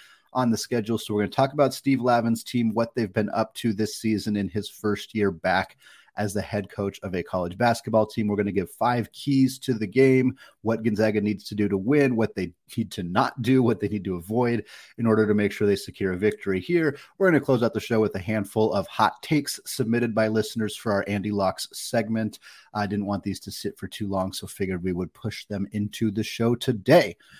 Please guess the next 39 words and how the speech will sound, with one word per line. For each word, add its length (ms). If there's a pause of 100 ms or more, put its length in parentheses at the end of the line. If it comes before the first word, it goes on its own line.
(280)
All 80
right, 60
let's 160
get 140
right 180
into 280
it. 40
We're 100
talking 440
San 320
Diego 300
Toreros 640
again 340
tonight, 580 (960)
Thursday, 440
February 380
twenty-third, 760 (480)
eight 300
P 380
M 240
Pacific 520
time. 200
Another 180
one 100
of 60
those 140
late 260
starts. 340
I 80
know 140
many 220
of 160
you 200 (340)
who 120
are 60
listening 300
to 40
the 80
podcast 520